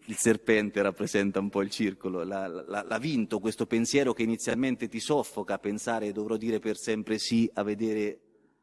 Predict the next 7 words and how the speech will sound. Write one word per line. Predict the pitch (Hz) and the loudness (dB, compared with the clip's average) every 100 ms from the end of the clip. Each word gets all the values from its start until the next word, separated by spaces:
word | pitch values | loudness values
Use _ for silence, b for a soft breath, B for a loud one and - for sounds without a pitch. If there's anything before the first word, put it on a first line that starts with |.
| _ _ _ _ | _ _ _ _
una | 101 | -8
persona | 101 - 110 104 | -4 2 4 4
cara | 110 104 98 | 4 2 2
sulla | 101 101 - - - 98 107 - | 0 -2 -2 -14 -14 -14 -16 -8
cassa | 101 - 104 | -6 -4 -2
da | 98 | 0
morto." | 98 85 - 78 | 0 -2 -8 -12